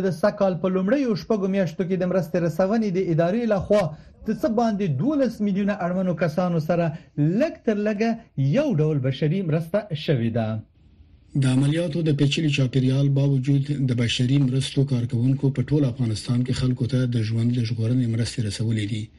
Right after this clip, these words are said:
Speaker 2: د جنوري او جون ترمنځ میاشتو کې یو زرو دوه سوه یو میلیون وګړو د سلو څخه د زیات شریکانو لخوا لږ تر لږه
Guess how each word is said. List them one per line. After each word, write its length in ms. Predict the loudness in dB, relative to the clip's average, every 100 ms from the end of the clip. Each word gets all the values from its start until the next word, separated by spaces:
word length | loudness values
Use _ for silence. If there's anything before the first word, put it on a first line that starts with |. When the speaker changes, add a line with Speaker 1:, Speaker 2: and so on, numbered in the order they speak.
| -20 -20 -20 -18 -2
Speaker 2:
د 80 | 0
جنوري 380 | 2 2 2 2 2
او 80 | 2
جون 140 | 2 2
ترمنځ 500 | 0 0 2 2 2 0
میاشتو 360 | 0 -2 -2 0
کې 100 | 2 2 2
یو 80 | 0
زرو 180 | 0 0 0
دوه 120 | -2 0
سوه 140 | 0
یو 220 | 2 2 2
میلیون 360 | 2 2 0 0
وګړو 380 | 0 0 2 0 -4 -20 -8 -2
د 100 | -2
سلو 200 | 2 0
څخه 260 | 0 -2 0 0
د 20 | 0 0
زیات 220 | 0 -2 -2
شریکانو 480 | -2 -2 0 0 -2
لخوا 240 | -2 -2
لږ 180 | -2 -2 -2
تر 100 | -2 0
لږه 160 | 0